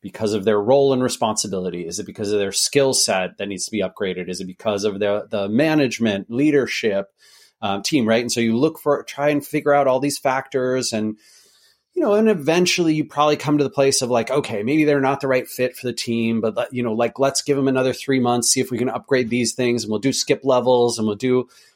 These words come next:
you know, all this coaching, and maybe we can invest in a mentorship program, yada, yada. And then, ah, those three months come and go, and they're not quite right. All right, we'll give them one more month. Ah, they're still not performing. Okay, we're gonna let them go.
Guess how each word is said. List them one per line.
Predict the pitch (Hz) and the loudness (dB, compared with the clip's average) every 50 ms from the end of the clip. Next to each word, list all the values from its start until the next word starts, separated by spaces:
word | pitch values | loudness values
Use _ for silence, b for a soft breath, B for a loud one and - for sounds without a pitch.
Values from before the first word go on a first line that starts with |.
| b b | b b
you | 123 | -2
know, | 120 117 | 0 2
all | 120 123 | 2 2
this | 117 - - | 0 -2 -4
coaching, | - - 147 139 127 131 - - 135 127 127 127 123 113 | -4 0 2 2 2 2 -2 -2 0 2 2 2 2 0
and | 107 110 113 117 - 113 - | 0 0 -2 -4 -6 -10 -8
maybe | 127 123 117 123 | -8 -6 -4 -4
we | 113 | -4
can | - 120 120 | -2 -2 -2
invest | 120 113 107 131 139 - - - | -2 2 2 0 0 0 -2 -4
in | 135 127 | -2 0
a | 127 | 0
mentorship | 127 123 131 131 117 - 139 123 - - - 123 - _ | 0 0 0 -2 -2 -2 -2 -2 -2 -2 -4 -4 -4 _
program, | _ - 127 127 117 123 123 120 120 120 120 127 123 | _ -2 -2 -2 0 -2 -2 -2 0 -2 -2 -4 -2
yada, | 127 123 127 127 123 | -2 -2 -2 0 2
yada. | 120 117 117 123 120 | 2 2 4 4 2
And | 117 113 120 | 2 2 0
then, | 131 131 139 - | 0 0 -2 -2
ah, | - 175 170 170 170 160 | -4 -4 -2 -2 0 2
those | 160 156 143 - | 2 0 0 0
three | - 160 151 | 0 0 2
months | 147 147 143 143 - - | 2 2 2 0 -2 -4
come | - - 135 139 | -6 -8 -6 -6
and | 143 131 | -6 -4
go, | - 165 160 151 151 151 147 | -4 -2 0 2 2 4 4
and | 139 135 127 117 B B B B B B B B | 2 2 0 -4 B B B B B B B B
they're | 135 131 | -6 -2
not | 135 139 135 - | -2 -2 -2 -2
quite | - 135 123 113 | -2 -2 -2 2
right. | 139 143 139 135 | 2 2 4 4
All | 143 | 4
right, | 151 147 143 143 | 4 4 4 4
we'll | 151 151 | 2 2
give | 147 160 | 2 2
them | 156 143 | 2 4
one | 143 160 185 202 208 | 4 4 4 2 4
more | 214 208 202 202 | 4 4 4 4
month. | 196 190 175 170 165 160 - - 117 | 4 2 0 0 -2 -4 -6 -6 -4
Ah, | 131 147 147 147 139 135 | -2 0 2 2 2 0
they're | 131 | 0
still | 123 - - 143 139 | -2 -2 -2 -2 -2
not | 131 123 - | -2 -2 -4
performing. | 127 - 131 120 113 120 | -8 -6 -4 -4 -2 -2
Okay, | 113 120 123 117 | 0 0 0 0
we're | 117 120 | 0 -2
gonna | 117 117 113 | -2 -2 0
let | 117 120 120 | 2 2 2
them | 120 117 107 | 0 -2 0
go. | 110 110 107 107 107 104 | 0 0 0 0 -2 -4